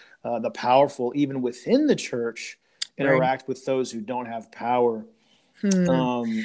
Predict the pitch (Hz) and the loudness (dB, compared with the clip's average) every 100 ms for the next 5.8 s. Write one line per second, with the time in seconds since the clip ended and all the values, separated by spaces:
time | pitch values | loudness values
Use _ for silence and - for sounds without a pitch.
0 | - 127 127 285 302 - - 254 - 269 | -2 2 4 6 6 6 2 8 8 6
1 | - - - - 339 - - - 214 202 | 0 -8 -4 2 2 2 -2 0 2 2
2 | - 196 180 170 - - 175 185 - - | 2 2 2 0 -4 -6 0 0 0 -6
3 | 208 196 - 208 190 185 190 180 185 - | -4 -6 -6 -4 -2 -2 0 0 0 -2
4 | 175 175 180 180 190 185 175 165 - 170 | 0 0 0 0 0 -2 -4 -6 -4 -4
5 | - - - - - - - - | -6 -12 -16 -16 -18 -16 -10 -10